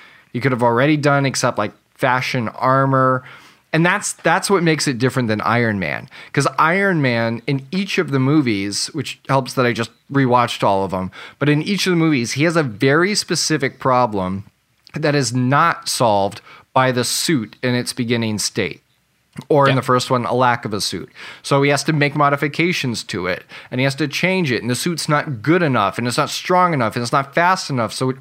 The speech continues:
Speaker 1: and that taps into his psyche of, "I have to be better, I have to push myself to the point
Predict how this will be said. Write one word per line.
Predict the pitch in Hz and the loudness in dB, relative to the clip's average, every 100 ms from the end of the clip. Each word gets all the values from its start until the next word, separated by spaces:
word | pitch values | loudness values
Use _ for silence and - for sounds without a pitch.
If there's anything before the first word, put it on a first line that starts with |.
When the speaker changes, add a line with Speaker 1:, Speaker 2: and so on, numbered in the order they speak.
| - - | -14 -10
Speaker 1:
and | 135 143 139 | -2 0 2
that | 151 160 - - | 2 0 -4 -10
taps | - 147 143 - | -4 -2 -2 -2
into | 143 127 131 | -2 0 -2
his | 110 123 120 117 110 - | -2 -2 0 -2 -4 -6
psyche | - - 190 190 120 | -4 -2 -2 0 0
of, | 113 - | 0 0
"I | 120 | -2
have | 117 | -2
to | 117 | -4
be | 113 | -4
better, | 95 117 110 107 | 0 0 2 2
I | 104 | 2
have | 110 - | 0 -4
to | - - _ | -8 -10 _
push | 139 127 | -2 -2
myself | 127 117 113 - 113 110 | 0 -2 -2 0 0 0
to | - | -4
the | 110 | -10
point | 95 117 110 107 | -6 -2 -2 -2